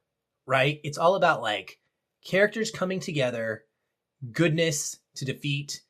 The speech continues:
evil and, and having this hope. Dune is a little bit different because there's not, like, this one big antagonist in the world, in the, in the Empire world.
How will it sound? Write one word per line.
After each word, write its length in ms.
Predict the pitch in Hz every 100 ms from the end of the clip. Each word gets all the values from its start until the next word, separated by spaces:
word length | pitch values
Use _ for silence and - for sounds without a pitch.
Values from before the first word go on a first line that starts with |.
| _ _ _ _ -
evil 480 | 143 139 131 120
and, 160 | 117 117
and 180 | 127 117
having 400 | 127 127 127 117
this 320 | 113 - - _
hope. 380 | - 117 - - _ _ _ _ _ _
Dune 360 | 131 170 262 320
is 180 | 285 -
a 80 | 160
little 320 | 156 151 175
bit 220 | 156 113 -
different 340 | 175 175 120
because 260 | - 151 143
there's 220 | 165 156
not, 360 | 160 196 285
like, 240 | 254 240 226
this 300 | 160 151 147
one 680 | 127 123 170 190 202 208 220 _ _ _ _ 120 113
big 420 | 185 196 151 - -
antagonist 1200 | 143 143 - - 208 220 151 113 107 - - - _ _
in 160 | 170 160
the 100 | 143
world, 720 | 123 139 156 123 - - - _ _
in 120 | 151 143
the, 180 | 127 -
in 120 | 147
the 160 | 131 -
Empire 720 | 151 147 - 120 92 85 - _ _ -
world. 560 | 101 117 104 71 -